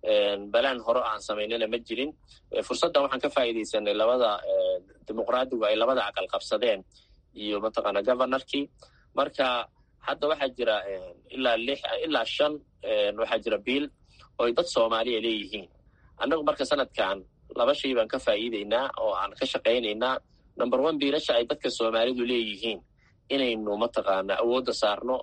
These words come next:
Biilashaas waxaa ka mid ah, ee, organization dumarka u shaqeeya oo Saro la yiraahdo. Sidoo kale waxaa ka mid ah museum-ka, museum-kii Soomaalida hawshiisa la waday, dhalinyarada ka joog.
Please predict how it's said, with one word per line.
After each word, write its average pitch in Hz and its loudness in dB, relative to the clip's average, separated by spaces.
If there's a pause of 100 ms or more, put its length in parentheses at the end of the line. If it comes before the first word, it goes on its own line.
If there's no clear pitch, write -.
(100)
Biilashaas 120 0
waxaa 107 -2
ka 117 -2
mid 117 0
ah, - 4
ee, 95 0
organization 113 -2
dumarka 113 0
u 110 0
shaqeeya 101 0
oo - 0
Saro - 2
la 104 0
yiraahdo. 101 0 (360)
Sidoo 117 0
kale 107 2
waxaa 107 2
ka - 0
mid 107 -4
ah 101 0
museum-ka, 107 -4 (460)
museum-kii 113 -4
Soomaalida 107 2
hawshiisa 113 -4
la 107 0
waday, 117 -2 (420)
dhalinyarada 113 2
ka 123 -2
joog. 131 -4